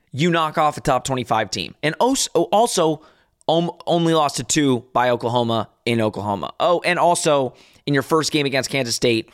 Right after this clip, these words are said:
we're in it in the fourth quarter. Oh, and also, we're blowing Baylor out. Though you gave it up at the end,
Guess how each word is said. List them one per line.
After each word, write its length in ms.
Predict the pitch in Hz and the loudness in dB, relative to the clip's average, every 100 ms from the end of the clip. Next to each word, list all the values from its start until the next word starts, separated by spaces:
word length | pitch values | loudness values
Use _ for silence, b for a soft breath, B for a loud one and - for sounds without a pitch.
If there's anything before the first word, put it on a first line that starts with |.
| _ | _
we're 160 | 131 | -2
in 160 | 135 131 | 0 2
it 40 | |
in 60 | 123 | 0
the 80 | 110 | -2
fourth 300 | - 120 - | -2 -2 0
quarter. 260 | 117 98 - | -2 -2 0
Oh, 160 | 165 170 | 0 2
and 100 | 160 | 2
also, 260 | 160 - | 2 0
we're 100 | 131 | -2
blowing 380 | 107 143 147 143 | -2 0 2 2
Baylor 300 | 131 127 123 | 0 2 2
out. 280 | 117 110 - b b - | 4 2 -2 b b -8
Though 220 | - 131 | 0 0
you 100 | 143 | 2
gave 220 | 135 135 | 0 2
it 80 | 127 | 2
up 300 | 139 123 - | 2 0 -2
at 100 | 117 | -2
the 140 | 135 170 | 0 2
end, 280 | 143 131 | 0 -4